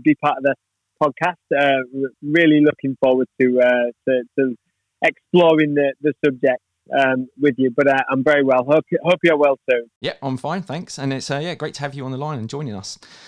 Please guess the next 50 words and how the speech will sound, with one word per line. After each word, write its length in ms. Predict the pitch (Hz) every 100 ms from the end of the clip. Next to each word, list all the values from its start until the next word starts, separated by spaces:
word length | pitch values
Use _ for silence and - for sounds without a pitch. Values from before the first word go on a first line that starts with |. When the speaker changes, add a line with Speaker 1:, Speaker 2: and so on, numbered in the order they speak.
| - -
Speaker 2:
So 460 | - 190 185 190
before 320 | 190 196 - 254
we 80 |
Speaker 1:
Well. 60 | 220
Speaker 2:
get 120 | 220
started 760 | - - 196 214 - 107 151 - _ -
on 220 | 123 120
the, 80 | 107
today's 360 | - 101 110
topic 280 | - 127 113
around 320 | 101 110 110
body 240 | 107 117 104
image, 380 | 98 104 - -
it'd 140 | 160
be 100 | 147
great 220 | 127 165 160
if 140 | -
you 80 | 147
could 100 | 143
just 180 | 135 -
tell 160 | 135
our 100 | 120
listeners 420 | 123 123 120 113 113
a 60 |
little 120 | 139
bit 160 | 110 -
more 180 | 135 120
about 200 | 120 -
yourself 580 | 107 165 175 175 - -
and 340 | 123 117 120 120
your 220 | 127 127
own 180 | 135 127
personal 380 | 139 135 120
journey 380 | 107 110 107 107
in 80 | 107
the 80 | 107
field 240 | 113 107
of 100 | 104
health, 220 | - 117
fitness, 480 | - - 110 - - _ _ _ -
um, 280 | 113 110 101
and 100 | 113
nutrition, 640 | 104 - 110 104 113 107
if, 380 | 110 - - - -
if 160 | 113
you 140 | 117 107
wouldn't 280 | 110 110 110
mind 240 | 107 104
doing 260 | 120 156 110
that. 160 | 87